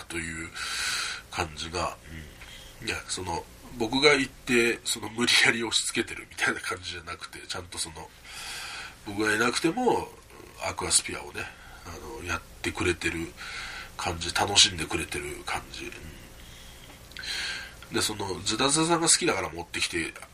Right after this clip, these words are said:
あの、あげたんじゃなくて、僕がやりたいから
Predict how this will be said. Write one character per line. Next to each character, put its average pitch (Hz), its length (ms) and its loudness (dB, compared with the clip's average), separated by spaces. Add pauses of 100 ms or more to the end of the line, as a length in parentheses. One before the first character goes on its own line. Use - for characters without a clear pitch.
(160)
あ 92 100 -8
の、 82 160 -8 (120)
あ 92 120 -2
げ 92 120 0
た 92 120 4
ん 90 40 0
じ 90 80 2
ゃ - 20 2
な 95 140 4
く - 100 0
て、 - 460 0 (140)
僕 95 260 -10
が 139 100 -2
や 113 120 2
り 113 80 0
た 170 100 2
い 165 40 4
か 95 120 4
ら 82 80 2